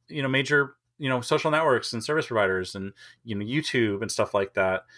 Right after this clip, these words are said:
because they suck at it, you know? Like, th-,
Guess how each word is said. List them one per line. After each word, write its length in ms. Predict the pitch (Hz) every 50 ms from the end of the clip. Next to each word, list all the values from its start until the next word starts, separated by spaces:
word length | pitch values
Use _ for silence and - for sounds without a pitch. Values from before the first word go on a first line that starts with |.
| - - _ _ -
because 280 | 131 - 165 165 147 139
they 100 | 180 170
suck 280 | - - 208 208 -
at 140 | 117 98 90
it, 120 | 92 - - -
you 100 | 120 113
know? 240 | 117 117 131 135 - _ _ _ _ _ _ _ _ _ _ -
Like, 360 | 135 127 123 120 120 - - _ _ _ _ _ _ _ _ _ _ _ _ _ _ _ _ _ _ _ _ -
th-, 100 | -